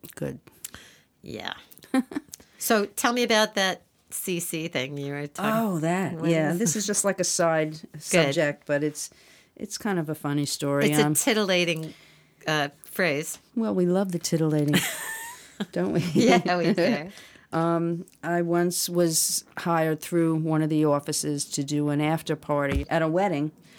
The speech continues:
Speaker 1: So they had the band at the wedding, and then they had an all-girl band for the last hour.
Speaker 2: Oh, and you were part of that.
Speaker 1: I was part of that, and they had us wear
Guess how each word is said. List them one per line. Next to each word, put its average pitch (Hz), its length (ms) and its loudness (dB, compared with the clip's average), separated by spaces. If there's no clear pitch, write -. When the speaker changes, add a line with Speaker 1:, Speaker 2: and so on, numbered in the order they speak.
Speaker 1:
So 165 120 -4
they 156 120 0
had 165 160 2
the 156 60 -4
band 170 420 4
at 165 100 -2
the 170 60 0
wedding, 156 340 2
and 160 100 2
then 165 120 4
they 160 140 2
had 165 160 0
an 160 160 -2
all-girl 196 760 4
band 139 560 -2
for 151 60 -8
the 147 100 -8
last 175 440 0
hour. 123 540 -2
Speaker 2:
Oh, 131 320 4
and 139 120 -4
you 143 120 -2
were 139 60 -4
part 135 280 -4
of 120 60 -8
that. 107 240 -10
Speaker 1:
I 156 80 0
was 151 140 -2
part 214 320 0
of 226 80 0
that, 165 480 2
and 165 220 -2
they 160 140 -2
had 175 260 0
us 190 260 -2
wear 160 560 0